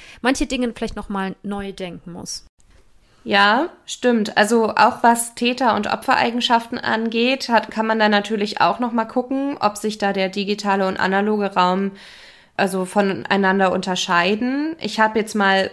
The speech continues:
Speaker 2: versucht, mir anzusehen, ob es im Bereich Cybercrime gewisse Opfer- oder Täterinneneigenschaften gibt, die sich besonders hervorstellen. Und ich muss sagen, also,
Speaker 1: Mhm.
Speaker 2: dass man das jetzt generell gesprochen erstmal verneinen muss, weil der Bereich Cybercrime einfach viel zu komplex ist.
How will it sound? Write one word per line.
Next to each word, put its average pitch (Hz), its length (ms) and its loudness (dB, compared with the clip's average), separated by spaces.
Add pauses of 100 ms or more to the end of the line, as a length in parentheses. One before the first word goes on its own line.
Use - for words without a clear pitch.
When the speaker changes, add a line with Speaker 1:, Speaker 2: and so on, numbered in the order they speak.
Speaker 2:
versucht, 220 460 -4
mir - 160 0
anzusehen, 165 640 -4
ob 185 140 -6
es 180 200 -4
im 190 220 -4
Bereich 175 300 0
Cybercrime 175 580 -2
gewisse 175 420 -4
Opfer- 180 680 2
oder 175 260 0
Täterinneneigenschaften 190 1040 -4
gibt, 190 280 -4 (540)
die 208 100 2
sich 208 380 -2
besonders 196 500 0
hervorstellen. 226 680 0
Und - 100 -6
ich 202 140 -4
muss 214 160 -4
sagen, 220 380 0
also, 196 260 -2 (400)
Speaker 1:
Mhm. 214 320 -6
Speaker 2:
dass 202 140 -4
man 208 120 0
das 190 160 0
jetzt 196 240 -4 (240)
generell 269 440 4
gesprochen 240 400 -2
erstmal 208 320 -4
verneinen 185 520 -2
muss, 262 360 -2
weil 185 340 2
der 185 240 0
Bereich 180 400 2
Cybercrime 170 680 -2
einfach 170 280 -4
viel 190 180 -6
zu 196 140 -10
komplex 208 580 -6
ist. 349 400 -2